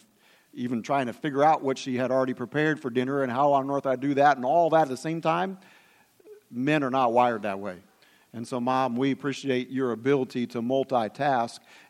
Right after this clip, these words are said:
and to be the caregivers for our children.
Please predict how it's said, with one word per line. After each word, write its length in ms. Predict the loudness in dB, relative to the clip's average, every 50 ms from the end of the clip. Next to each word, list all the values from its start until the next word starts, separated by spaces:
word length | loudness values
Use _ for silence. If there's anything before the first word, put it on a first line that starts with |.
| -8
and 180 | -6 -4 -4 -2
to 240 | -2 -2 -2 -2 -4 -8 _ -20 _ _ _ _ _ _ _ _ _ _ -10 -4
be 120 | -2 -2
the 120 | 0 0
caregivers 920 | -2 -2 -4 -2 -2 -2 -2 -4 -6 -6 -6 -4 -4 -6 -8 -8 -10 -14 -18 _
for 220 | _ -8 -6 -6 -4
our 100 | -6 -6
children. 460 | -8 -10 -8 -8 -8 -10 -12 -16 -18